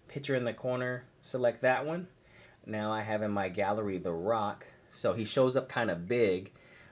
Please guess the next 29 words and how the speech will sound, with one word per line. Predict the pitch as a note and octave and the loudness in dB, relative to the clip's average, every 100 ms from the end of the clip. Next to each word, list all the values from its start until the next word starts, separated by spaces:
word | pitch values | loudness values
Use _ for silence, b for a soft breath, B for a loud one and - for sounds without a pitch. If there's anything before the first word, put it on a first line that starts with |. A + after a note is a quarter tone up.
| B | B
um, | A2 G2 F2+ F2+ - | -4 -2 -2 -6 -6
and | A#2 G#2+ | -6 -2
then | A2+ C3+ | 0 2
you | |
wanna | D#3 | 2
take | D3+ D3+ | 0 0
your | C#3+ | 0
fingers | C#3 D3 D3 C#3 | 0 0 2 0
and | A#2 | 0
just | A2 G#2 - | -2 -4 -6
pinch | - C3 B2+ F#2+ | -4 -4 -4 -4
it | G#2+ - - - - _ _ b b b b | -6 -8 -20 -20 -20 _ _ b b b b
to | - A2 | -6 -2
the | G2 | -2
size | - A#2+ A2 G#2+ G#2 | 0 0 2 -2 -4
that | |
you | G2 A#2+ | -6 -6
like. | A2+ G2 F#2 A2+ - - | 0 0 2 -2 -8 -16
We'll | F#2 G2+ | -6 -6
put | - A#2 | -4 -2
him | G#2+ | 0
over | G#2 | -2
here | G#2+ A2 | -4 -4
in | G2+ | -4
the | |
corner | E2+ - A#2 G#2 | -6 -4 -4 -2
just | G#2 G2+ | -4 -4
like | A2 G2 F#2 F2+ | -2 -2 -4 2
that. | B2+ D3 C#3 | 4 4 2